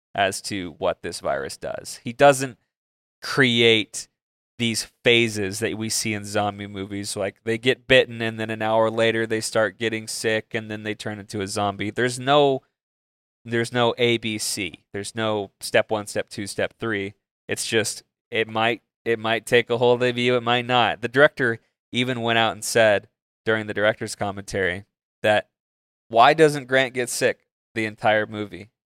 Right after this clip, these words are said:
even though he's, he's talking and he's saying stuff, why doesn't he get sick? It's a virus.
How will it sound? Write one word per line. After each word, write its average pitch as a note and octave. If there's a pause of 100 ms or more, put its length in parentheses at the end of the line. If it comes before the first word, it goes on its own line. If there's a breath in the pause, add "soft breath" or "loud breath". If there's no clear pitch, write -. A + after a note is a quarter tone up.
(420)
even A2+
though A2+
he's, B2
he's -
talking A#2
and A#2
he's C3
saying A2
stuff, A2+
why A2+
doesn't A#2+
he C#3
get C3+
sick? - (500)
It's -
a C#3
virus. B2